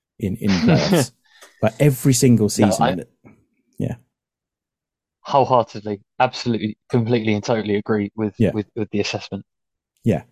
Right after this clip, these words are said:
Speaker 1: So at some point, do you have to say, do you have to do a Niners and say,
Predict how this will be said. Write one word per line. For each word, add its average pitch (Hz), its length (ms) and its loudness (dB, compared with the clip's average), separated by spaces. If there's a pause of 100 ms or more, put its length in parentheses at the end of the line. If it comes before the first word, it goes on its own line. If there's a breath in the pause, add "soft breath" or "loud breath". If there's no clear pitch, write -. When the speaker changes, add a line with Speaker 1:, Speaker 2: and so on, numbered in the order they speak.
(680)
Speaker 1:
So 147 140 2
at 143 80 4
some 170 200 4
point, 123 260 2
do 127 80 2
you 123 120 6
have 123 260 0
to 123 100 -4
say, 90 320 2 (220)
do 156 100 0
you - 20 6
have 156 80 2
to - 60 -10
do 165 100 6
a 147 40 6
Niners 147 360 0
and 95 80 -8
say, 95 260 -8